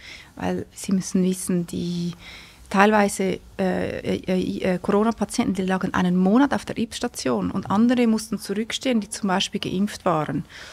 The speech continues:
Und da habe ich zurückgemeldet, wenn das jemand will, dann muss er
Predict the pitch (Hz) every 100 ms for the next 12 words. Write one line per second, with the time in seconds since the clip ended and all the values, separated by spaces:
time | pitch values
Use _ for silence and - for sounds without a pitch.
0 | - - 202 262 269 269 254 - 214 214
1 | 214 - 269 262 233 185 202 202 190 196
2 | 190 175 175 214 285 381 - - - -
3 | - 226 240 254 -